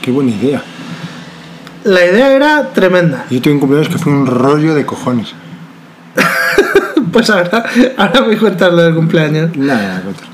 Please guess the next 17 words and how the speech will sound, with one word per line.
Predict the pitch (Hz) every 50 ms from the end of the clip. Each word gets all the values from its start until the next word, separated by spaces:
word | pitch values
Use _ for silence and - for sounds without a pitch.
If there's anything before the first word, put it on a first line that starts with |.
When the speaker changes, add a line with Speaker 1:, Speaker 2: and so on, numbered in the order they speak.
| - - - - - -
Speaker 2:
Eh, | - 214 208 208 202 196 202 196 196 196 196 190 190 190 190 190 185 185 185 185 185 185 185 190 190 185 - - - - - - - - - - - - - - -
bueno, | 233 208 175 170 156
pues | 156 165 160 165 - - - - - - - - - - - - - - 202 180 170
tardamos | 165 147 147 151 160 170 170 165
un | 170 165
rato | 170 180 185 180 185 175
en | 175
pedir, | 165 165 156 170 180 180
no | 175 170 165
sé | 170 165
qué, | 165 175 175
tal. | 170 175 185 180 185 190 185 175 - - - - - - - - - - - - - - - - - - - - - - - - - - - - - - - - - - - - -
Y | - 240
lo | 220 220 202
que | 190 214
hicimos | - - 277 277 285 254
fue, | 262 - 269 269 254 196 175